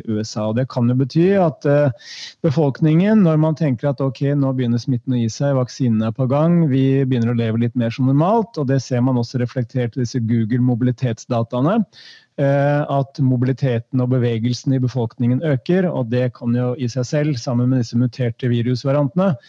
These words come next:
være nok til at smitteveksten, eh, blomstrer litt opp igjen, før man virkelig får tak i vaksinedistribusjonen.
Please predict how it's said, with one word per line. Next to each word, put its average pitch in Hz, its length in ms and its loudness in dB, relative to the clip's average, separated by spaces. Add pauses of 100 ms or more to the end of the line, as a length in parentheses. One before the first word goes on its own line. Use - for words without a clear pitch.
(260)
være 131 220 0
nok 120 240 0
til 120 140 -2
at 117 100 -4
smitteveksten, 120 880 -2
eh, 123 160 0
blomstrer 120 500 -2
litt 120 200 -2
opp 131 180 -2
igjen, 214 320 4
før 139 460 -2
man 147 180 0
virkelig 127 480 -4
får 123 180 -4
tak 117 360 -6
i 120 340 -2
vaksinedistribusjonen. 107 1500 -4